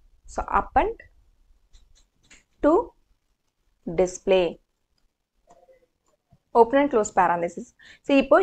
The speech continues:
இந்த இடத்துல நீங்க number press பண்ணீங்கன்னா, இந்த எயிட், இப்போ number எயிட்னா எயிட்ன்ற value வந்து உங்களுக்கு pass ஆகும் இல்லையா, அதை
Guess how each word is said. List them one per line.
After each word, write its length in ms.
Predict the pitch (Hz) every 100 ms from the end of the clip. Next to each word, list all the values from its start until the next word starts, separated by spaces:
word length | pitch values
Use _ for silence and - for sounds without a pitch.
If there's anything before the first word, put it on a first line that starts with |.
| 220
இந்த 100 | 247 269
இடத்துல 240 | 214 277 294
நீங்க 220 | 202 214 427 240
number 280 | 208 214 254 220
press 200 | 202 -
பண்ணீங்கன்னா, 400 | 196 180 180 240 403 226
இந்த 140 | 214 - 226
எயிட், 220 | 262 -
இப்போ 160 | - 196
number 200 | 190 196
எயிட்னா 340 | 262 269 247 392 214
எயிட்ன்ற 440 | 240 262 240 220 185
value 240 | 175 180 175
வந்து 140 | 247
உங்களுக்கு 320 | 202 180 - 175
pass 200 | 185 190
ஆகும் 180 | 190 175
இல்லையா, 220 | 175 277 - - _ 214
அதை 120 | 247